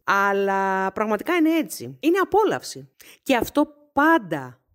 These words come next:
πάντα, σε όλες μας τις μελέτες, σε όλες, σε όλα τα, σε όλες τις μελέτες παρέμβασης που έχουν γίνει παγκοσμίως στη διατροφική επιστήμη, δεν υπάρχει ούτε μία που να πέτυχε το στόχο της,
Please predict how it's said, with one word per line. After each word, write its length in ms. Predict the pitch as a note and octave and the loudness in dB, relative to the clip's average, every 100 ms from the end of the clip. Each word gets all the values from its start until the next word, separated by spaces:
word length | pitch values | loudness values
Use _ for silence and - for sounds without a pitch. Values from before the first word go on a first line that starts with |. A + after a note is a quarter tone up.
| _ _ - | _ _ -6
πάντα, 400 | A#3 G#3 D3 C3+ | -4 -4 -6 -8
σε 160 | - | -2
όλες 240 | G#3 C#4+ C#4 | 2 2 0
μας 140 | C4 | -4
τις 220 | - G#3 | -6 -8
μελέτες, 460 | G3 F3+ E3+ E3+ F#3 | -4 -2 -2 -2 -6
σε 140 | - | -4
όλες, 640 | F3+ A3+ D4 D4 B3 B3+ - | 0 2 2 0 0 -6 -8
σε 200 | - G3+ | -4 0
όλα 240 | A#3 D4 | 2 2
τα, 460 | - B3 G#3 G3 F3+ | 0 -2 -2 -2 -6
σε 140 | F3+ A3 | -6 -4
όλες 140 | B3+ | -4
τις 180 | C#4 - | -4 -4
μελέτες 400 | G#3+ G#3 A3 - | -4 -4 -4 -4
παρέμβασης 680 | F#3+ F#3+ G#3+ A3+ F#3+ E3 - | -4 -2 -4 -4 -8 -8 -12
που 100 | D#3+ | -10
έχουν 240 | D#3 E3 | -10 -10
γίνει 340 | D#3 D3 D#3 D3+ | -10 -6 -6 -6
παγκοσμίως 800 | D3 C#3 C3+ C#3+ F3 C4+ A#3 | -8 -6 -4 0 0 2 0
στη 100 | - | -4
διατροφική 440 | D#3+ D3 C#3+ - D3 | -6 -6 -10 -16 -18
επιστήμη, 560 | - - C3+ C3 C#3+ - - - - | -16 -18 -16 -12 -14 -14 -16 -16 -2
δεν 200 | G#3 D#4+ | 2 2
υπάρχει 360 | D4+ D4 - | 2 0 0
ούτε 220 | D#4 C#4 A3+ | -2 0 -2
μία 600 | A3 A#3+ A#3+ A#3+ D#4+ - _ _ _ _ | -2 -4 -2 -2 -2 -6 _ _ _ _
που 180 | A#3 B3 | -4 -2
να 180 | G#3+ | -2
πέτυχε 540 | - - F#4 G4 E4 D4+ | -2 0 2 2 -2 -4
το 100 | G#3 | -4
στόχο 460 | - G3 F#3 F#3 | -4 -4 -4 -8
της, 400 | F3 D4+ F#4+ - | -10 -10 -10 -16